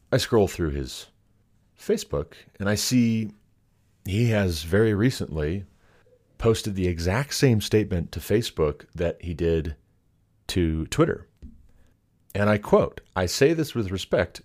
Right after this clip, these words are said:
Tennessee needs to replace Marsha Blackburn." He says it again. He says it again.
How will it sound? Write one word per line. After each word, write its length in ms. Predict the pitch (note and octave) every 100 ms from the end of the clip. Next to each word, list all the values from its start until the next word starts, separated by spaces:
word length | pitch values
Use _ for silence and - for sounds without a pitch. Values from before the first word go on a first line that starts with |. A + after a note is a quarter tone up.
| -
Tennessee 460 | - A#2+ A#2+ - F#2
needs 300 | F2 E2 -
to 120 | D2+
replace 520 | B1 - F#2 D#2 - _ _ _ _ _ _ _ -
Marsha 320 | E2 D#2 D#2
Blackburn." 520 | C#2+ C2+ - - F#2 - _ _ _ _ _ _ -
He 100 | D#3+
says 320 | - D2+ D2
it 60 |
again. 340 | F2+ G2+ E3+ D#3 - _ _ _ _ _ _ _
He 100 | -
says 340 | B2 - G#2 G#2+
it 80 |
again. 460 | C3 B2+ E3+ A#3 -